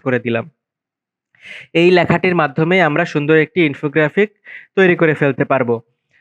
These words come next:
ইনশাআল্লাহ। তো আপনারা যে লেখাটির মাধ্যমে ইনফোগ্রাফিক তৈরি করতে চান সেটি কপি করে এখানে পেস্ট করলেই হবে। করার পর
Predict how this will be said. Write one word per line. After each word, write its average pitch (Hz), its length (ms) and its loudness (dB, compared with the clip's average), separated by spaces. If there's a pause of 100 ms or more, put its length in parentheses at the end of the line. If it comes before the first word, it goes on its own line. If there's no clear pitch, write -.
(320)
ইনশাআল্লাহ। 127 520 0 (560)
তো 170 80 4 (260)
আপনারা 170 380 0
যে 156 140 0 (100)
লেখাটির 170 380 0
মাধ্যমে 175 280 0
ইনফোগ্রাফিক 175 580 -2 (100)
তৈরি 175 160 0
করতে 175 260 -2
চান 220 200 0
সেটি 175 280 0
কপি 160 260 -2
করে 175 160 0
এখানে 170 220 -2
পেস্ট 151 260 -2
করলেই 147 360 0
হবে। 120 220 0
করার 156 300 0
পর 196 220 2